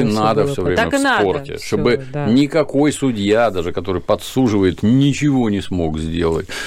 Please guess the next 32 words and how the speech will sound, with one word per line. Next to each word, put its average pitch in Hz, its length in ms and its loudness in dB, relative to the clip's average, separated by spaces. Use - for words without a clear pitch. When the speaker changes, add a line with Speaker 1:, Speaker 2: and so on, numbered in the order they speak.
Speaker 2:
чтобы 107 300 2
счет - 340 0
всегда 98 400 -2
был 87 220 2
разгромным, 104 720 0
и 95 40 -2
ничего 101 600 0
возразить 78 580 -2
нельзя. 73 280 -2
Speaker 1:
Интересно, 190 460 2
Speaker 2:
Молодец. 156 100 -4
Speaker 1:
а - 20 -10
подсуживает 165 800 0
по 156 340 2
каким-то, 151 520 0
ну, 156 180 2
своим 214 300 2
там 165 200 0
моральным 139 540 0
принципам, 139 800 -2
или 139 260 2
ей 135 160 0
кто-то - 300 -2
проплатил, 147 760 2
или 127 180 0
ка-, 170 140 -6
ну, 185 120 2
это 196 140 -2
ладно, 170 220 2
это 123 100 -8
Speaker 2:
Да 139 60 0
Speaker 1:
останется 165 240 2